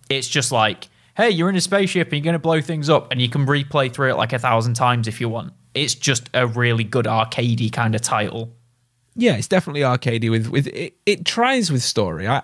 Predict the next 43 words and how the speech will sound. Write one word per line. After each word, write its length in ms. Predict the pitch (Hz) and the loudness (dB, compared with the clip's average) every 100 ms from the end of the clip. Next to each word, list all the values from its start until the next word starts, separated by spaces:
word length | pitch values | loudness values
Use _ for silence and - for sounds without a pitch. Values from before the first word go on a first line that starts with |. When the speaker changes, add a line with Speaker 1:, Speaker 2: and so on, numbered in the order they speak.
| 147 | -2
Speaker 2:
I, 60 | 151 | -2
I, 140 | 147 | -2
like 320 | 165 160 160 160 | -2 0 -2 0
I 20 | |
said, 80 | 131 | 0
I 60 | |
disagree. 380 | 131 127 123 120 | 0 0 0 2
I 100 | 110 | 2
think 200 | 131 123 | 0 -2
it 60 | - | 0
has 220 | 120 117 | 0 0
got 180 | - - | -4 -6
story. 380 | - 98 87 | -4 -2 -2
And 120 | 95 127 | 0 0
I 40 | |
think 160 | 160 151 | 2 0
that's 200 | 139 143 | -2 -2
maybe 300 | 147 147 143 | -2 0 0
because 300 | 139 139 135 | 0 -2 2
I 180 | 135 | 2
played 540 | 127 - 139 135 131 - - - - | 0 0 0 2 0 -4 -18 -20 -2
this 260 | 143 139 - | 0 0 0
one 180 | 135 131 | 0 0
and 60 | |
then, 100 | 127 | 0
like, 180 | 123 113 | 0 -2
played 180 | - 117 | -2 -2
Star 220 | - 127 | 2 0
Fox 240 | 120 - 117 | 2 -2 -2
Adventures 500 | 117 120 120 117 117 | 0 0 2 0 -2
for 60 | |
the 100 | 104 | -4
GameCube. 640 | 107 123 120 117 117 110 | 0 2 0 0 0 0
So 140 | - 107 | 0 -2
it's 140 | - 110 | 0 0
like, 240 | 104 - - - _ - | -2 -4 -20 -20 _ -6
I 120 | 123 | -4
feel 320 | 131 139 135 135 | -4 0 2 2
a 40 | |
bit 160 | 131 - | 0 -2
more 280 | 135 131 131 | -2 0 0
tying 420 | - 127 131 131 | 0 0 0 2
in 340 | 135 139 143 | 2 2 0